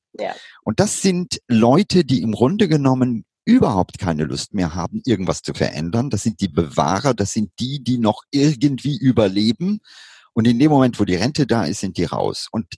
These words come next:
Speaker 2: das finde ich sehr schade, weil es durchaus Unternehmen gibt, die sehr stark geprägt werden von dieser Haltung, von diesen Rückwärtszählern. Und da würde ich mir mehr,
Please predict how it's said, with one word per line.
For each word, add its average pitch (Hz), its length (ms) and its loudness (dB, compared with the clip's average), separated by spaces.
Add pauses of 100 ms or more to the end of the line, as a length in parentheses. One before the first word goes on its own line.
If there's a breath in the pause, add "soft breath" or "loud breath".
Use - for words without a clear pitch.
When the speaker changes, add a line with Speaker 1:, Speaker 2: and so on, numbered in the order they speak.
Speaker 2:
das 143 260 -2
finde 180 180 -4
ich - 100 -8
sehr 117 120 2
schade, 131 440 0
weil 110 220 0
es 113 180 -4 (140)
durchaus 101 600 0
Unternehmen 101 580 -2
gibt, - 240 -4
die 104 80 2
sehr 104 180 0
stark 101 320 -2
geprägt - 680 -4
werden 82 260 0
von 90 240 -4
dieser 71 320 -6
Haltung, 101 440 -2 (380 loud breath)
von 107 200 0
diesen 95 280 0
Rückwärtszählern. 95 960 0
Und 98 300 -8
da 107 300 0
würde 107 180 2
ich 110 200 -6
mir 104 200 0
mehr, 98 640 2